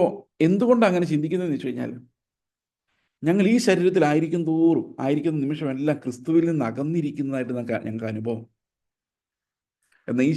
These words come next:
ശരീരം മാറി സ്വർഗീയമായത് ധരിക്കുമ്പോൾ കർത്താവിനോട് വളരെ അടുത്ത് ചെന്നിരിക്കുന്ന ഒരു അവസ്ഥ നമുക്കുണ്ടാവും. Yes,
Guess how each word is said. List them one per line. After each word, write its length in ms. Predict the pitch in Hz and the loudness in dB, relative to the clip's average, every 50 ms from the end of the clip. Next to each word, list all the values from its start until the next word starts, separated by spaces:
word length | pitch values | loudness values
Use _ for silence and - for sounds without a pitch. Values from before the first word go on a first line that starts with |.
| - | 0
ശരീരം 280 | 135 127 127 143 151 139 131 | -2 -2 0 0 0 0 0
മാറി 180 | 123 127 139 123 - | -2 -2 -2 -2 -2
സ്വർഗീയമായത് 540 | 123 117 120 123 151 156 151 139 131 123 117 113 | -4 -6 -2 0 0 0 0 0 -2 -2 0 0
ധരിക്കുമ്പോൾ 480 | 113 113 113 117 143 123 113 120 139 160 160 - - - _ _ _ _ _ _ 117 | 0 -2 -2 -2 -2 0 2 2 2 0 -2 -6 -12 -18 _ _ _ _ _ _ -8
കർത്താവിനോട് 520 | 110 - 123 135 135 135 135 139 147 139 120 113 | -8 -4 -2 -2 0 0 0 2 2 2 2 2
വളരെ 280 | 117 113 120 139 143 131 113 | -2 -2 -2 -2 -2 -4 -4
അടുത്ത് 280 | 113 110 123 123 - 180 180 | -6 -6 -8 -10 -8 -4 -2
ചെന്നിരിക്കുന്ന 480 | 160 127 120 120 117 113 120 120 117 135 147 - - - _ _ _ _ 117 | -2 0 0 -2 -2 -2 -2 -4 -4 -4 -4 -8 -12 -18 _ _ _ _ -4
ഒരു 140 | 117 117 123 117 123 123 107 | -2 -2 -2 -4 -8 -10 -8
അവസ്ഥ 240 | 107 110 117 - - 120 117 | -8 -8 -6 -6 -8 -6 -6
നമുക്കുണ്ടാവും. 520 | 110 107 107 110 107 104 - - - - _ _ _ _ _ _ _ _ _ _ _ _ _ _ _ _ _ _ _ _ _ _ _ _ _ _ _ _ _ _ _ _ _ _ _ _ _ _ _ _ _ _ _ _ _ _ _ _ _ _ _ _ _ _ _ _ _ _ _ _ _ _ _ _ _ _ _ _ _ _ _ _ _ _ _ _ _ _ _ _ _ _ _ _ _ 165 | -6 -8 -8 -10 -10 -10 -12 -14 -16 -18 _ _ _ _ _ _ _ _ _ _ _ _ _ _ _ _ _ _ _ _ _ _ _ _ _ _ _ _ _ _ _ _ _ _ _ _ _ _ _ _ _ _ _ _ _ _ _ _ _ _ _ _ _ _ _ _ _ _ _ _ _ _ _ _ _ _ _ _ _ _ _ _ _ _ _ _ _ _ _ _ _ _ _ _ _ 4
Yes, 120 | 208 208 | 4 4